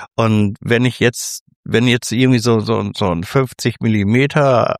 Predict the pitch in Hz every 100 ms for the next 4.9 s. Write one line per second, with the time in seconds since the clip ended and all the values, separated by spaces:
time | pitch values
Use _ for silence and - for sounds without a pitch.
0 | - 131 147 143 - 147 135 135 131 139
1 | 143 - - - - 117 117 113 110 104
2 | 101 101 110 107 104 - 107 107 101 95
3 | 98 113 131 147 160 160 - - - -
4 | - - - - 127 127 123 120